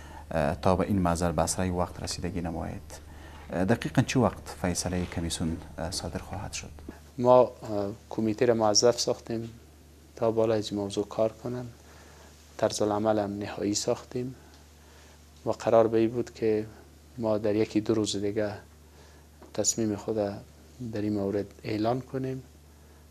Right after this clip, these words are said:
Speaker 2: اما متاسفانه که استر محکمه افغانستان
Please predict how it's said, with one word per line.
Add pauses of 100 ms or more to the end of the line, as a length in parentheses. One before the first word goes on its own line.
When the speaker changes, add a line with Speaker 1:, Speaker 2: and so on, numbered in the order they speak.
(160)
Speaker 2:
اما
متاسفانه
که (220)
استر
محکمه
افغانستان